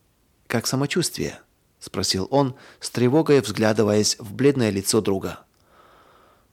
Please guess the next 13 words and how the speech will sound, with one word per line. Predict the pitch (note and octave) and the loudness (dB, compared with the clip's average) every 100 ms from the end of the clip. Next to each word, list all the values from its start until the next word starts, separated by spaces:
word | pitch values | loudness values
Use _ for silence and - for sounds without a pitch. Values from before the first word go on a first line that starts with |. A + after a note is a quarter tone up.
| - | -4
"Плохо, | A2 A2 - C#2 - _ _ | 2 2 0 -8 -10 _ _
не | G#2 | -4
зная, | G#2 F#2 E2 | -2 -2 -2
как | F#2 F#2 | -4 -4
быть", | - D#2+ - - _ _ - | -4 -6 -8 -20 _ _ -2
мрачно | A#2 C#3+ - C3+ | 0 2 0 0
отозвался | A#2 A2 G2 G2 F#2+ G2+ | -2 -2 0 0 -2 -2
Сергей | - G#2 G#2 F2+ - _ _ - _ | -2 0 0 -2 -4 _ _ -20 _
и | - | 2
отвел | C#3+ D#3+ E3+ | 2 4 2
глаза | A2 G#2 A2 | 2 0 2
в | A2+ | 0
сторону. | - A2 F#2+ F#2 E2 | 0 0 0 -2 -6